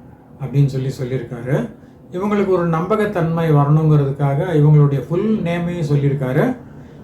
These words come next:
இவங்களுடைய ஐ சி நம்பர் இருக்கு இல்லையா, அதுல லாஸ்ட் ஃபோர் டிஜிட்ஸ் அதையும் சொல்லியிருக்காரு கரெக்டா.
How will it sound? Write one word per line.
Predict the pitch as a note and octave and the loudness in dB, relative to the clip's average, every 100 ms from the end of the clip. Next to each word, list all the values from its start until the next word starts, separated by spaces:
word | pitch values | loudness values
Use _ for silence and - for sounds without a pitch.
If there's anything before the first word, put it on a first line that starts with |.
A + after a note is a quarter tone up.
| - | -8
இவங்களுடைய | F3 E3 | -2 2
ஐ | D#3+ G#3 | 2 2
சி | G#3+ B3 | 0 -2
நம்பர் | F#3+ E3 D#3+ | 0 2 2
இருக்கு | C#3 C#3+ | 2 0
இல்லையா, | D#3 F3+ | 0 2
அதுல | D3+ C#3 | 2 2
லாஸ்ட் | D3+ A3+ A3 D3+ | 2 0 -2 -6
ஃபோர் | D3+ E3+ D#3+ | -2 0 6
டிஜிட்ஸ் | D3 D3+ D3 - | 6 6 2 -2
அதையும் | D3 A3 - D#3+ | 0 2 2 2
சொல்லியிருக்காரு | C3+ B2 A#2+ B2 | 2 0 -8 -8
கரெக்டா. | B2 B2+ | -8 -10